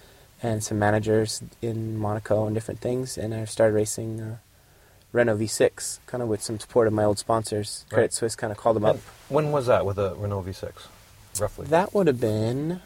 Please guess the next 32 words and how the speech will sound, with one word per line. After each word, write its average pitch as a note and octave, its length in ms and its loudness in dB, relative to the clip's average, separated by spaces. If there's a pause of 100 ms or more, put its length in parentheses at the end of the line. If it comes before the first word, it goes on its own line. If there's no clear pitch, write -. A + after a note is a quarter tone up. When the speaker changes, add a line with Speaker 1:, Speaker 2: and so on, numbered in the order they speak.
Speaker 1:
I C#3+ 60 -8
wanna C3 220 -4
say, A#2+ 340 0 (100)
oh B2 200 2
five, B2+ 840 -2 (260)
Speaker 2:
Okay. - 120 -6
Speaker 1:
oh B2+ 40 2
four, C#3 320 2
something D3+ 260 -6
like C#3+ 180 -4
that. D#3 260 4
Speaker 2:
Right. A2 220 -6 (480)
Speaker 1:
Um, B2+ 200 0
and A#2+ 120 0
that C3 120 2
was D3+ 280 4 (160)
when, A#2 640 0 (840)
uh, A2+ 300 0
the A#2 200 4
Euro, A#2+ 460 8
whatever, A2+ 400 4
Renault A#2 260 2
V A2 120 0
six - 400 -2
championship B2 580 2 (580)
was C3 160 2
pretty D3 180 2
much, C3+ 220 2
there C3 120 8
was A#2 160 4
three D#3+ 300 -2
rungs C3 640 2